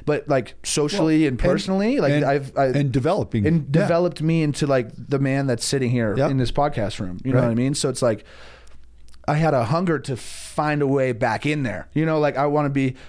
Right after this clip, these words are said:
Speaker 1: well, I'm not playing anymore. I don't wanna run into shit anymore. Okay, well, where, where do I find value now? Well, go be, be the value to somebody else. Like,
Speaker 2: Yeah.
Speaker 1: be in service to other people.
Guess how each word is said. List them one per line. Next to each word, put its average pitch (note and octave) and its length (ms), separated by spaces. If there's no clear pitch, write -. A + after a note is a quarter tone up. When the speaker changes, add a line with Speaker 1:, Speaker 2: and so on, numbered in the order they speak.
Speaker 1:
well, A2+ 120
I'm - 60
not D#3 160
playing D#3+ 300
anymore. A#2 340
I A2+ 80
don't C#3+ 180
wanna A#2+ 160
run A2+ 160
into G#2+ 180
shit A2 260
anymore. A2+ 420
Okay, C3 240
well, A#2+ 200
where, C3+ 340
where D3+ 160
do D#3 80
I B2 60
find A#2 280
value A#2+ 400
now? F2+ 360
Well, A#2+ 420
go E3+ 160
be, E3 300
be C#3 580
the F3+ 80
value D#3 360
to D#3 80
somebody D3+ 420
else. - 480
Like, C3+ 120
Speaker 2:
Yeah. C3 60
Speaker 1:
be F3 200
in E3+ 80
service D3+ 380
to D#3 80
other C#3 120
people. F3 480